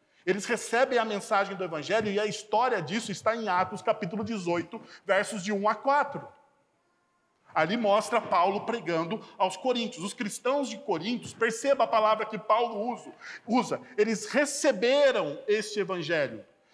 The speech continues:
que é sinônimo de crer e aceitar, de abraçar. Como que eles receberam esse evangelho? Eles, eles abraçaram, eles aceitaram. Eles não tiveram,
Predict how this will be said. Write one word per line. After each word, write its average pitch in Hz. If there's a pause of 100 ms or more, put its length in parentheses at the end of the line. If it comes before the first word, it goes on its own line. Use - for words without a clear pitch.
(120)
que 226
é 240
sinônimo 247 (100)
de 151
crer 262
e 202
aceitar, 220
de 180
abraçar. 233 (1600)
Como 277
que 277
eles 262
receberam 226 (180)
esse 190
evangelho? 170
Eles, 180
eles 226
abraçaram, 220
eles 190
aceitaram. 196 (880)
Eles 208
não 269
tiveram, 226